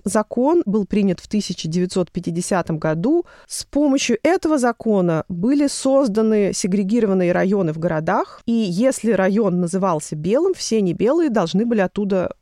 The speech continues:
уехать. Таким образом, в период с тысяча девятьсот шестидесятого по тысяча девятьсот восемьдесят третий год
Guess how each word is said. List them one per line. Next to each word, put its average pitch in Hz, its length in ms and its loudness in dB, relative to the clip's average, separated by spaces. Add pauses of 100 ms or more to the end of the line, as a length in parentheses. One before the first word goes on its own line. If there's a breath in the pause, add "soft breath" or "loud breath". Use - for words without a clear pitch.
уехать. 160 520 -4 (140)
Таким 254 300 2
образом, 220 680 2
в - 300 -12
период 233 540 0
с 208 440 2
тысяча 190 440 -2
девятьсот 180 480 -2
шестидесятого 240 1000 -2
по 220 240 0
тысяча 214 480 -4
девятьсот 170 560 -2
восемьдесят 165 600 -4
третий 180 360 -2
год 240 320 -2